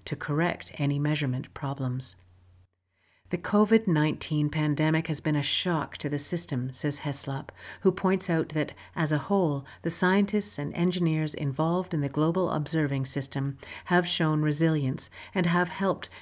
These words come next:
to ensure data continues to flow for the most part. But, she adds,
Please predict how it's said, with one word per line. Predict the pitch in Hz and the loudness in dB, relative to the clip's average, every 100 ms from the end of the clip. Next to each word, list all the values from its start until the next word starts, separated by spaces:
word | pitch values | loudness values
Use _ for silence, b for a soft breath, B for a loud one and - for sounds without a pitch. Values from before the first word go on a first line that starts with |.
| B | B
to | 180 | 2
ensure | 175 - 214 202 | 4 4 4 4
data | 147 151 151 | 6 4 2
continues | 147 165 156 196 175 151 | 0 -2 2 2 4 2
to | - | -4
flow | 143 170 156 131 123 - | -4 -2 0 0 -2 -8
for | - | -4
the | 151 | 2
most | 156 151 - | 2 2 -2
part. | - 123 - - - - - - | -8 -8 -10 -18 -20 -20 -20 -8
But, | 160 160 - - | -6 -6 -8 -12
she | - - | -8 -6
adds, | 151 147 147 - | -4 -4 -4 -6